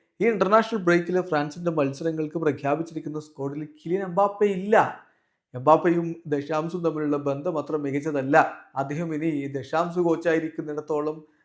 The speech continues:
ഫ്രഞ്ച് ടീമിന് വേണ്ടി കളിച്ചേക്കില്ല എന്ന തരത്തിലുള്ള റൂമറുകളൊക്കെ ഒരു ഭാഗത്ത് പരക്കുന്നുണ്ട്. എന്നാൽ ഇപ്പോൾ ദശാംസിനോട് ഇന്നലെ പ്രീ മാച്ച് പ്രസ് കോൺഫറൻസിൽ മാധ്യമങ്ങൾ കിലിയൻ എംബാപ്പയുടെ കാര്യം ചോദിച്ചപ്പോൾ അദ്ദേഹം പറയുന്നത്,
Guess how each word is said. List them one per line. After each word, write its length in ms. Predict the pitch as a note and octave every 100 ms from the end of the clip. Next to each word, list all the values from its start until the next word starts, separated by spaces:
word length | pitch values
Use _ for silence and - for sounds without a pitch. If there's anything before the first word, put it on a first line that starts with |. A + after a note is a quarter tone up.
| _ D3+
ഫ്രഞ്ച് 240 | D3+ E3+
ടീമിന് 260 | D#3+ D3+ D3+
വേണ്ടി 240 | C#3+ D3+
കളിച്ചേക്കില്ല 840 | - C#3+ C#3+ - E3 E3 D#3+ D3 D#3
എന്ന 140 | D3+
തരത്തിലുള്ള 380 | D3 C#3+ D3+ D#3
റൂമറുകളൊക്കെ 520 | D3+ D#3 D#3 D#3+ D#3+
ഒരു 120 | D#3+ D#3+
ഭാഗത്ത് 300 | D#3 D#3 D#3+
പരക്കുന്നുണ്ട്. 680 | E3 D#3+ F3 E3 D#3+ D3 -
എന്നാൽ 260 | - F3 E3
ഇപ്പോൾ 220 | D3 E3
ദശാംസിനോട് 840 | C#3+ C3+ D#3 F3 E3+ F3 C#3+ D3+ C#3 D3+ _ _ _ C#3+
ഇന്നലെ 240 | C3+ C#3+
പ്രീ 220 | C#3+ C3+
മാച്ച് 260 | C3+ D3+ D#3
പ്രസ് 260 | D3 C#3 -
കോൺഫറൻസിൽ 540 | C#3+ C3+ C#3 C3+ C#3 C3+
മാധ്യമങ്ങൾ 720 | C3+ C#3+ C#3 G3 F#3 D#3 C#3+ D3 -
കിലിയൻ 280 | - C#3 C3+
എംബാപ്പയുടെ 400 | C3+ C3+ C#3+ C#3+
കാര്യം 240 | C#3 C#3+
ചോദിച്ചപ്പോൾ 360 | C#3 C3+ D#3 C#3+
അദ്ദേഹം 240 | C3+ E3
പറയുന്നത്, 460 | D3+ C#3+ D#3+ D#3+